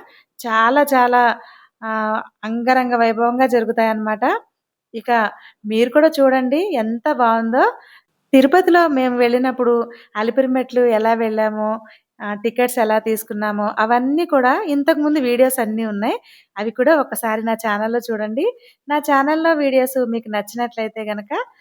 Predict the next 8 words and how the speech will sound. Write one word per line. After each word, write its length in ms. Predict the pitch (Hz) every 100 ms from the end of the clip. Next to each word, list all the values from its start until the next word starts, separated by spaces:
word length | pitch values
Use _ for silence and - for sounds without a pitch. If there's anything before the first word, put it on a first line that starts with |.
| _ _ 226
నా 100 | 220
ఛానల్ని 600 | 226 208 220 285 311 277
ఫాలో 320 | 226 202 202
అవ్వండి. 560 | 190 190 196 277 494 - _ _ -
And, 380 | 208 214 220 214 214 _ _ _ _
ఆ, 260 | 233 233 226
ఇంకొకటి 460 | 240 247 330 349 320
ఏంటంటే 600 | 262 247 240 262 339